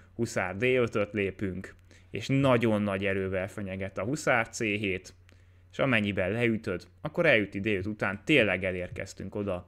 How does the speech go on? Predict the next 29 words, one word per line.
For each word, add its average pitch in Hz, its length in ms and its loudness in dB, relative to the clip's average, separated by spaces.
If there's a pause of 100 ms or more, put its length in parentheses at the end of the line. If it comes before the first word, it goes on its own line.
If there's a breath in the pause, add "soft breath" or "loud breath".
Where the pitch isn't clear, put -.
(280 soft breath)
hogy 101 160 -6
ez 101 140 0
a 90 80 -6
király 92 480 -4 (240 soft breath)
szörnyű 92 480 -2
helyzetben 90 520 -4
van, 101 260 0
gyakorlatilag 110 420 -2
be 104 120 2
van 98 180 0
mattolva, 113 580 0
közbe 151 340 0
tehetsz 123 340 0
valamit, 107 360 0
de 92 100 -2
az 92 120 -6
kapásból 95 560 -4
le 92 80 -2
fogom 95 340 -8
ütni, 92 320 -8 (180 loud breath)
és - 80 -20
pár 101 260 4
lépésen 92 520 -6
belül 90 260 -4
mattot 90 420 -8
adunk. 92 400 -6 (440 loud breath)
Tehát 131 560 6 (160)
éppen 143 380 2
ezért 117 500 2